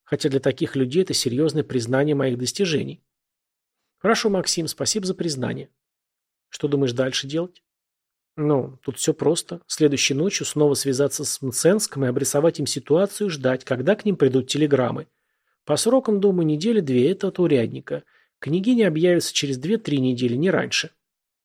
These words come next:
Думаешь, выполнит обещание? Уверен, упустить такой шанс и пообщаться на дружеской ноге, и тем более помочь неким хорошим потусторонним силам?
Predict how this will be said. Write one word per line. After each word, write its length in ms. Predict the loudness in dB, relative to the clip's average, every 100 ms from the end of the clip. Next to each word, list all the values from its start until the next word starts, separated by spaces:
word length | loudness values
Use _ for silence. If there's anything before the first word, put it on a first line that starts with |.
| _ _ _ _ _ _ _
Думаешь, 340 | -2 0 0
выполнит 420 | 2 2 4 0 0
обещание? 520 | -2 -2 -2 -6 -14 _ _ _ _ _ _
Уверен, 600 | -2 0 4 4 4 0 -12 _ _
упустить 500 | -6 -2 -2 -2 -2
такой 280 | -2 0 0
шанс 360 | 0 0 -2 -2
и 40 |
пообщаться 600 | -2 -4 -2 -2 -2 0
на 120 | 0
дружеской 480 | 0 -2 -4 -4 0
ноге, 400 | 0 0 0 0
и 40 |
тем 240 | 0 -4 -2
более 300 | 2 2 2
помочь 460 | -2 0 0 0
неким 260 | -4 -6 -6
хорошим 480 | 0 4 4 2 -4
потусторонним 720 | -6 -12 -4 2 4 4 0
силам? 420 | -4 0 0 -2